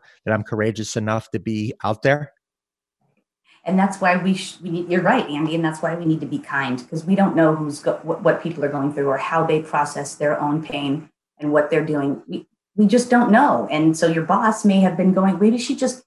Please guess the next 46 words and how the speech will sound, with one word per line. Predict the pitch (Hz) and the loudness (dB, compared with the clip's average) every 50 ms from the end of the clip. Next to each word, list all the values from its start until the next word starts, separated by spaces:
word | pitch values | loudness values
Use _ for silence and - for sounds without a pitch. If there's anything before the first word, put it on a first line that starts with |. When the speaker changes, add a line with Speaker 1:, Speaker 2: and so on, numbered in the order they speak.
| _ _ _ _ _ _ | _ _ _ _ _ _
Speaker 2:
lost | 175 180 185 202 214 - - - - | -2 0 2 2 0 -2 -6 -8 -2
her | - 190 185 180 180 180 180 180 - _ _ _ _ _ _ _ _ _ _ _ _ _ _ _ _ _ _ _ _ _ _ | 0 2 2 2 2 0 -2 -6 -10 _ _ _ _ _ _ _ _ _ _ _ _ _ _ _ _ _ _ _ _ _ _
child. | - 202 214 247 254 220 170 147 | -2 2 2 4 4 4 2 0
Maybe | 143 160 160 156 160 | -2 -2 -2 -2 -4
she | - - - 190 185 | -6 -4 -2 0 0
lost | 175 170 160 - - - | 0 0 -2 -4 -2 -2
her | 196 | -2
husband. | 190 - 196 247 233 208 185 160 156 | 0 2 0 0 2 2 0 0 0
Maybe | 147 147 160 165 190 | 0 0 0 0 -2
she's | 185 - 202 - | -2 -2 -4 -2
just | - 185 185 - - | -2 -4 -4 -4 -6
going | 156 160 170 185 180 | -4 -2 -2 -2 -2
through | 180 170 | -2 -2
a | 160 156 | -2 0
rough | 160 147 - - - - | -2 -2 -4 -4 -10 -6
time. | 202 226 220 175 151 156 156 - _ _ _ _ _ _ _ - - | -2 0 0 0 0 -2 -6 -12 _ _ _ _ _ _ _ -4 -2
And | 175 170 165 | 0 2 4
what | 185 190 - | 2 2 2
she | - 202 180 | 2 2 4
needs | 196 220 214 185 | 6 4 4 2
is | 180 170 | -2 -4
compassion, | - - 160 160 185 190 196 220 - - 113 117 131 139 | 0 0 0 0 0 0 -2 -2 -2 -2 -4 -2 -2 0
not | 147 160 - - - - | 0 0 -2 -4 -8 -8
criticism. | - 180 175 - - 123 - _ _ _ _ _ _ _ _ _ _ - - - - 147 | -6 -6 -4 -6 -6 -12 -16 _ _ _ _ _ _ _ _ _ _ -20 -20 -14 -6 -4
Um, | 143 143 143 156 139 - | -4 -4 -4 -4 -6 -4
Speaker 1:
Right. | - - 117 | 0 0 0
Speaker 2:
and | 165 160 | 0 0
so | 170 170 | 0 4
reaching | 175 202 208 208 208 190 170 | 4 4 6 6 6 4 4
out | 160 139 | 4 4
your | 156 156 | 2 2
hand | 165 214 233 202 180 170 160 - - - | 2 4 4 4 2 0 -2 -6 -6 -8
is, | 165 160 - - - | -8 -6 -6 0 4
is | 202 240 233 208 180 | 4 4 4 4 2
the, | 175 180 180 - _ _ _ _ _ _ - | 0 -4 -6 -8 _ _ _ _ _ _ 0
is | 190 214 247 240 | 2 2 2 2
the | 240 214 | 0 -2
thing | - - 156 147 143 | -2 -2 -4 -4 -4
to | 143 | -4
do. | 139 139 | -4 -6
It's | 139 - - | -6 -6 -8
the | 160 | -12
humane | - - 165 170 175 214 220 | -8 -6 -4 0 2 2 2
thing | - 151 147 147 | 2 0 -6 -6
to | 147 139 | -6 -8
do. | - 123 101 95 | -8 -8 -10 -10